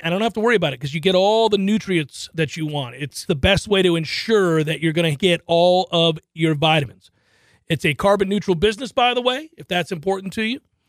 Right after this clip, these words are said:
It is to a lot of people, and that's good to know as well. I would also note that, uh, it is a comprehensive solution to what you need from a supplement routine. Athletic Greens is giving you a free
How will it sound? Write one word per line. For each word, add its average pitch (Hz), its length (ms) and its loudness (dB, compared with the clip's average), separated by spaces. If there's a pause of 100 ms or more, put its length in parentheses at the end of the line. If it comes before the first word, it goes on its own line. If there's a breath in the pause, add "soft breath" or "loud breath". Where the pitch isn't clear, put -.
(320)
It 156 80 0
is 160 180 2
to 175 120 0
a 170 40 2
lot 185 180 0
of 180 60 -6
people, 208 320 -2
and 196 80 0
that's 175 180 0
good 208 200 0
to 185 60 -2
know 196 360 2
as 175 280 0
well. 214 320 0 (1000)
I 175 100 4
would 180 220 2
also 254 480 0
note 151 300 -2 (200)
that, 151 340 -4
uh, 160 260 2
it 190 120 2
is 175 120 2
a 175 60 -4
comprehensive 175 600 -2
solution 165 420 -2
to 151 80 -4
what 160 240 0
you 196 80 -4
need 170 220 -4
from 160 120 -6
a 147 60 -2
supplement 170 500 -2
routine. 151 520 -2 (520 soft breath)
Athletic 214 380 2
Greens 233 480 -2
is 151 140 -8
giving 175 300 -2
you 170 180 0
a 156 160 -6
free 220 720 -6